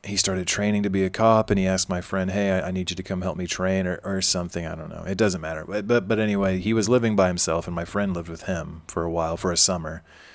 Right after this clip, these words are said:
'cause my friend wanted to move out of his family's house for good or something, and he couldn't stay at university. Anyway, so they're living together, and the older kid, uh, we'll say his name is, uh, David.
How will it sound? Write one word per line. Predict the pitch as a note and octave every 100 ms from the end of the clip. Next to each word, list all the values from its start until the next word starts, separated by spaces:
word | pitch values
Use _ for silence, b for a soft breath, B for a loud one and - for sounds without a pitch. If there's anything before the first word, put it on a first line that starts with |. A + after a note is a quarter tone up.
| B B B
'cause | - F#2
my |
friend | F2+ G2+ F#2
wanted | F2+ F2 E2+
to | E2+ E2 E2
move | F2 F2
out | E2+
of | E2
his | E2+ D#2+ - - - _ _ _ _ _
family's | - F#2+ F2 F2 E2
house | F2 -
for | E2
good | D#2+ D#2+ E2
or | D#2+
something, | D#2+ D#2 E2+ D#2+
and | D#2+
he | D#2+
couldn't | - E2 D#2+
stay | - E2+ E2
at | E2+ -
university. | E2+ D#2+ D#2+ D#2 - -
Anyway, | F#2 F#2 E2 D#2+
so | F#2+
they're | B2+
living | D3 G2+ F2
together, | E2 D2+ D#2+ D#2
and | E2 E2 D#2+ D#2+ - B B B B B
the | F2
older | - B2+ A2
kid, | F#2 E2 D#2+ - - - -
uh, | F2+ E2 D#2 D#2 - - G1+ G1+ G1+ G1+
we'll | E2
say | E2 D#2+
his | D#2+ E2
name | D#2+ D#2+
is, | D#2+ E2
uh, | E2+ - E2 E2 D#2+ D#2+ D2+ - G2
David. | F2 E2+ E2+ F2